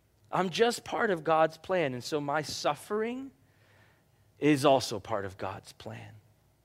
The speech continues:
And in the midst of his suffering, Paul's not just sitting back and, "Mm,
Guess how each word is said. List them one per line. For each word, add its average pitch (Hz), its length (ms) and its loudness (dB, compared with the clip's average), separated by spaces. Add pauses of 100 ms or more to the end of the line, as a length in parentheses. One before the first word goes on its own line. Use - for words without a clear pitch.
(600)
And 180 140 6
in 180 100 2
the 185 100 2
midst 185 600 0
of 190 340 6 (220)
his 220 300 0
suffering, 175 920 2 (840)
Paul's 330 320 0
not 381 180 4
just 277 260 -6
sitting 226 340 0
back 180 320 4
and, 123 140 -16
"Mm, 156 400 -8